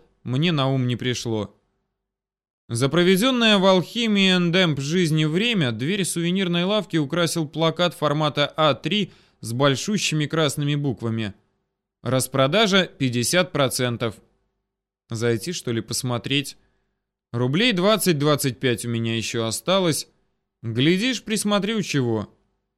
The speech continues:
Усмехнувшись, я повесил ремень винтовки на плечо и открыл дверь лавки. И что я за человек такой? Как только деньги появляются, сразу всё спускаю. Карма плохая, или это по знаку зодиака такая предрасположенность присутствует?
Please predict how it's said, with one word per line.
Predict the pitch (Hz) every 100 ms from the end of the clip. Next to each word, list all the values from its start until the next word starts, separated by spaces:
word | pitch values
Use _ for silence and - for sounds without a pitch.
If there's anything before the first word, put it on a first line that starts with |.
| _ _ _ _ _
Усмехнувшись, | 117 120 135 143 214 - 135 139
я | 131
повесил | 139 160 170 143 131
ремень | 139 170 147
винтовки | 127 135 160 -
на | 131 117
плечо | 131 123 -
и | 180
открыл | 127 120 135 135
дверь | 113 123 120
лавки. | 117 107 - 104 98 _ _ _ _ _ _ _ _ _ _ -
И | 110
что | 101 - - 247
я | 202 202
за | 165 160
человек | - 131 120 117 110
такой? | 110 107 214 101 - _
Как | 185 202
только | - 196 143 151
деньги | 139 139 113
появляются, | 104 131 135 160 175 117 - 110 -
сразу | - 143 151 110
всё | 98 139
спускаю. | 117 - 107 - 117 107 101 _ _ _ _ _ _ _ _ _
Карма | 160 208 208 190
плохая, | 185 175 180 170 147
или | 117 117 113
это | 110 107
по | 123 113
знаку | 123 120
зодиака | 113 117 110 135 143 147
такая | 139 143 131
предрасположенность | 120 120 117 - 117 117 170 156 151 -
присутствует? | - 143 - 147 - - 131 110